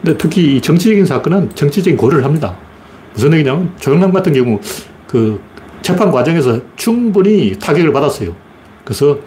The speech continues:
이 정도면 처벌을 받을 만큼 받았으니까 굳이 판례를 만들고 싶지는 않다. 이게 판사 마음이죠. 다시 말해서 조영남이가 범죄를 저지른 사기꾼은 맞지만 그렇다고 이거 사기 범죄를 하기에는 조금 애매하다. 뭐 그런 거죠. 근데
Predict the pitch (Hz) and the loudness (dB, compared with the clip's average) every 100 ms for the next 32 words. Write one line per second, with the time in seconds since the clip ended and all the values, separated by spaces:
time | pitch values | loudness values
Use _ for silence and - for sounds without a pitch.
0 | - - - - - - - 110 113 170 | -18 -20 -20 -20 -20 -20 -10 -4 0 2
1 | 185 143 180 180 170 123 123 160 156 123 | 2 0 0 0 0 0 0 0 0 0
2 | - - 143 117 104 - 165 175 165 180 | 0 -2 -2 -2 -4 -2 -2 0 -2 0
3 | 165 175 127 101 123 143 143 208 196 113 | 0 2 0 0 2 2 0 -2 -2 -2
4 | - - - - 123 143 131 131 117 98 | -4 -6 -10 -6 -4 -2 0 0 0 -2
5 | 92 98 - - 120 190 196 - - - | -6 -8 -8 -4 -2 0 0 -2 -14 -14
6 | - - 107 127 139 147 143 - 101 131 | -16 -4 0 2 2 0 0 0 0 2
7 | - 113 123 117 - 120 170 156 104 - | 2 2 0 -2 -4 -2 -2 -2 -2 -4
8 | 131 135 - - - 120 131 139 147 175 | -4 -6 -10 -8 -2 2 2 2 0 2
9 | 175 185 156 160 151 180 190 - - - | 2 2 0 0 2 0 -4 -14 -20 -20
10 | - - - - 196 - 127 131 - - | -16 -10 -6 0 2 2 2 0 0 -2
11 | - - - - - - - 123 170 123 | -4 -12 -18 -18 -16 -12 -4 -2 -2 -4
12 | 104 - - - - - - - - 131 | -10 -14 -20 -20 -20 -20 -20 -14 -2 0